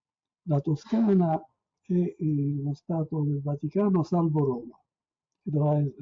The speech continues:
essere rimasta, doveva essere lasciata al Papa, e poi lo Stato meridionale. Secondo me Cavour poi è stato costretto da Garibaldi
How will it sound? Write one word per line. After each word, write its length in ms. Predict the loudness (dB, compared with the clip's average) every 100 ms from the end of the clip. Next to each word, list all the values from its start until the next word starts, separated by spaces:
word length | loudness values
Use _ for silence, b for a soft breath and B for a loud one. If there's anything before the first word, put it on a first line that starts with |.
| -6
essere 380 | -6 -6 -4 -4
rimasta, 680 | -4 -4 -4 -6 -8 -8 -10
doveva 420 | -10 -6 -4 -4
essere 300 | -6 -8 -6
lasciata 420 | -6 -6 -8 -8
al 120 | -10 -14
Papa, 220 | -20 -20 _ _ _ _ _
e 160 | -2 0
poi 240 | 2 4
lo 100 | 4
Stato 340 | 2 0 -2 -2
meridionale. 640 | -2 -4 -8 -12 -14 -16 _ _ _ _ _ _ _ _ _ _
Secondo 460 | -2 2 4 6 6
me 200 | 4 2
Cavour 400 | 0 0 2 0
poi 200 | 0 0
è 40 | 2
stato 320 | 0 -2 -2
costretto 720 | 0 -4 -2 2 2 2 -2
da 120 | -2
Garibaldi 800 | -2 -4 -4 -4 -2 -2 -4 -6